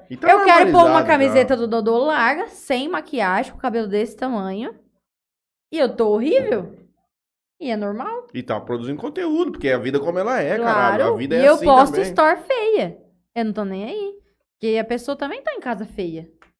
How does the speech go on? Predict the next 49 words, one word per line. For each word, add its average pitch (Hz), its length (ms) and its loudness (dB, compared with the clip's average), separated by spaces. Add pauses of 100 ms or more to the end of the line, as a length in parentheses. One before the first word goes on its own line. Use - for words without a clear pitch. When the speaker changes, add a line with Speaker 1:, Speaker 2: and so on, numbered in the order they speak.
(320)
Speaker 1:
Mas 277 100 -6
o 254 60 -4
vagabundo 127 500 -2
que 123 100 -12
manda 113 200 -6
um 110 40 -10
negócio 107 300 -6
desse 139 200 -8
é 190 40 -12
um 196 60 -14
frustrado 104 540 -12
vagabundo. 95 640 -12 (240)
Não 113 80 -20
tem 147 180 -10
jeito, 101 360 -12
Tião. - 240 -20 (260)
Speaker 2:
Aí 269 840 -2
Speaker 1:
Aqui 214 160 -10
nós 294 180 -4
nunca, 311 340 -8 (960)
as 170 120 -14
críticas 233 280 -12
que 165 60 -12
nós 139 140 -6
recebemos, 120 400 -8
assim, 120 100 -14
majoritariamente 120 720 -6
durante 113 280 -6
muito 131 240 -8
tempo 127 260 -10
é 131 40 -8
porque - 140 -16
nós 131 160 -10
bebíamos 123 420 -8
demais. 98 460 -16
Speaker 2:
Você 453 240 -4
viu 359 180 0
a 294 100 2
foto 220 380 -4
que 202 60 -8
eu 208 40 -10
postei 208 300 -6
com 214 80 -14
o 214 40 -10
Gustavo 208 380 -8
Lima, 175 360 -10
né? 196 160 -14 (600)
Speaker 1:
Não 196 120 -14
vi. 107 280 -16